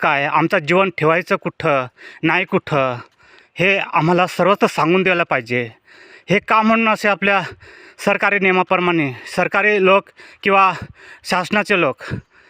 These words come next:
किंवा खोडाळा विभागामधून ॲम्ब्युलन्सची, पेशंटची सोय होत नाही. हे कसं तरी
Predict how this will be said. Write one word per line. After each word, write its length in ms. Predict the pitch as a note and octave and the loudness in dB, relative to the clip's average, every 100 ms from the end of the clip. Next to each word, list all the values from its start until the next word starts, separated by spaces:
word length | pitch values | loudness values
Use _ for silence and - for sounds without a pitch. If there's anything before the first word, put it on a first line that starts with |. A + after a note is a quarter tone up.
| _ - | _ -2
किंवा 280 | F#3+ G3 F#3+ C#3+ C#3+ C3+ - _ _ _ _ _ _ _ _ | 2 2 2 -4 -16 -20 -20 _ _ _ _ _ _ _ _
खोडाळा 320 | F#3+ G#3 G#3+ | 0 2 2
विभागामधून 760 | G#3 F3+ G3 G3+ G3 F3 C#3+ C#3 - - - - _ _ - | 2 2 0 2 2 2 0 -2 -8 -18 -20 -20 _ _ -2
ॲम्ब्युलन्सची, 580 | D#3+ F#3+ G3 F#3 - F3 | 0 2 2 0 -2 -2
पेशंटची 580 | E3 E3+ - F#3+ - E3+ | 0 -2 0 -2 0 -2
सोय 280 | D3+ F3+ F3 | 0 0 0
होत 220 | D3+ D#3 - | 0 -2 0
नाही. 320 | E3 C#3 C3 A#2 - - - - | -2 -4 -6 -14 -20 -20 -20 -8
हे 200 | F3 G#3+ G#3+ | 0 0 0
कसं 260 | - F#3+ G#3+ | -2 -2 0
तरी 280 | G#3+ G#3+ F#3+ | 0 2 2